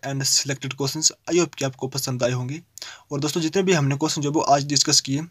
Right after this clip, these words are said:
सारे के सारे क्वेश्चन जो भी थे वो most important थे। अगर आपको इनमें से किसी भी क्वेश्चन का राइट आंसर पहले से नहीं पता है, तो आप जो दोस्तों तुरंत वीडियो को पीछे करें और नोट जरूर करें,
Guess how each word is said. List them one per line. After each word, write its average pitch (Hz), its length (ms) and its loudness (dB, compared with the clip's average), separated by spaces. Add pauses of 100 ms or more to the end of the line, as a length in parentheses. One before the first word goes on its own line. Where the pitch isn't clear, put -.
(120)
सारे 165 340 4
के 175 60 4
सारे 160 220 4
क्वेश्चन 151 260 0
जो 139 120 2
भी 131 80 -2
थे 151 100 -6
वो 160 120 -2 (120)
most 170 340 6
important 127 440 -8
थे। - 40 -20 (420)
अगर 170 140 2
आपको 170 260 2
इनमें 160 220 0
से 143 140 -4
किसी 180 260 -2
भी 143 100 -4
क्वेश्चन 147 320 -2
का 139 60 2
राइट 135 160 0
आंसर 139 220 -2
पहले 131 260 -2
से 147 120 0
नहीं 135 260 0
पता 139 260 -2
है, 156 120 -8 (380)
तो - 80 -8
आप 139 200 2
जो 139 100 0
दोस्तों 143 300 0 (160)
तुरंत 143 260 0
वीडियो 135 220 2
को 131 100 -4
पीछे 147 320 0
करें 143 220 -4 (200)
और 135 140 -2
नोट 131 200 2
जरूर 127 300 0
करें, 117 240 -8